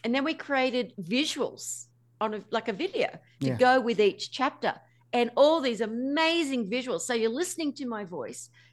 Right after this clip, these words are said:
Speaker 1: you're reading along 'cause it's transcribed as well. And then at the end of every chapter, there's a music video with one of my affirmation songs that goes with the message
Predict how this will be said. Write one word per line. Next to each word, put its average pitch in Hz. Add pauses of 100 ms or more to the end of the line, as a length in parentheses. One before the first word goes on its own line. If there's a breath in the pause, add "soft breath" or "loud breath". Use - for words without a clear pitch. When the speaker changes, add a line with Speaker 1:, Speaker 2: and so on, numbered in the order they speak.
Speaker 1:
you're 226
reading 285
along 220 (300)
'cause 214
it's -
transcribed 202
as 190
well. 208 (480 soft breath)
And 240
then 240
at 208
the 214
end 285
of 220
every 202
chapter, - (380 soft breath)
there's 240
a 277
music 269
video 185
with 196
one 220
of 226
my 202 (140)
affirmation 294
songs 208
that 202
goes 233
with 240
the -
message 202